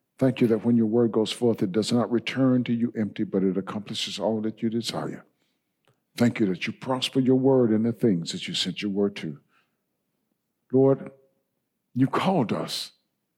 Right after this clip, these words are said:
to contend for the faith that was once for all delivered to the saints. Help us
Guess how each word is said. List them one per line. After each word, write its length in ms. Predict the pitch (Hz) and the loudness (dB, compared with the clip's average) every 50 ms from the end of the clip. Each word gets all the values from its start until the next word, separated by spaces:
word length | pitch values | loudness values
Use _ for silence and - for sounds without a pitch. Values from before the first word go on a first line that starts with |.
| _ _ _ _ _ _ | _ _ _ _ _ _
to 100 | - - | -8 -8
contend 720 | - - - - - - - - - 185 185 185 185 185 170 | -2 -2 -2 -2 -2 -4 -6 2 4 6 6 6 6 4 2
for 200 | - - 151 151 | 2 0 0 2
the 100 | 151 160 | 2 0
faith 560 | 147 - - 95 - - - - - - - _ _ _ _ _ _ _ _ _ _ _ _ _ _ _ _ _ - | -2 0 0 0 0 -2 -8 -10 -12 -18 -20 _ _ _ _ _ _ _ _ _ _ _ _ _ _ _ _ _ -6
that 120 | 82 76 | -6 -6
was 220 | 87 85 - - | -6 -10 -10 -6
once 220 | 98 113 113 101 - | -4 -4 -2 -2 -4
for 140 | - - - | -8 -8 -6
all 280 | - 98 101 101 107 | -4 -2 -2 0 -2
delivered 680 | 101 107 104 98 98 104 120 101 - 85 85 85 - - - _ _ _ _ _ _ _ _ _ _ _ _ _ _ _ _ - | 0 2 4 6 6 6 6 4 2 -2 -6 -6 -10 -16 -18 _ _ _ _ _ _ _ _ _ _ _ _ _ _ _ _ -10
to 120 | - - | -8 -8
the 120 | - - - | -6 -4 -2
saints. 640 | - - - - - - - - - - - - _ _ _ _ _ _ _ _ _ _ _ _ _ _ _ _ _ _ | -2 -2 -2 -6 -10 -12 -10 -8 -8 -8 -8 -10 _ _ _ _ _ _ _ _ _ _ _ _ _ _ _ _ _ _
Help 260 | - 139 123 - - | -8 -8 -8 -6 -6
us 300 | - - - - - - | -4 -4 -2 -4 -4 -6